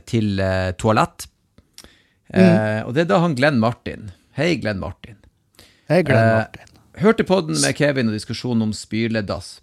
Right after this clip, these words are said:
Speaker 1: Bare en anbefaling. Gå for Gerberit Aquaclean, eh,
Speaker 2: Mhm.
Speaker 1: hvis du vil ha noe som fungerer. Kvalitet lagd i Sveits. Jeg har det hjemme og kunne ikke vært uten.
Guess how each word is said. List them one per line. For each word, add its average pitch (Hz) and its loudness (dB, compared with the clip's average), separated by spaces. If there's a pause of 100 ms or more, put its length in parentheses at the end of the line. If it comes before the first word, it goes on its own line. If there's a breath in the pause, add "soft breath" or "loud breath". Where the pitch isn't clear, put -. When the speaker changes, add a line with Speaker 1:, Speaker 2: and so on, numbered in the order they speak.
Speaker 1:
Bare 165 0
en - -4
anbefaling. 107 -4
Gå 170 0
for 104 -2 (420 soft breath)
Gerberit 110 -2 (280)
Aquaclean, 92 -8 (200)
eh, 92 -2 (260)
Speaker 2:
Mhm. 101 -4
Speaker 1:
hvis 120 -4
du 98 -4
vil 98 -2
ha 95 2
noe 92 -4
som 82 -12
fungerer. 85 -12 (360 soft breath)
Kvalitet 156 2
lagd 110 -2
i 101 -2
Sveits. - -10 (180)
Jeg 110 0
har 127 2
det 113 2
hjemme 101 0
og - -8
kunne 165 -2
ikke 107 -6
vært - -4
uten. - -10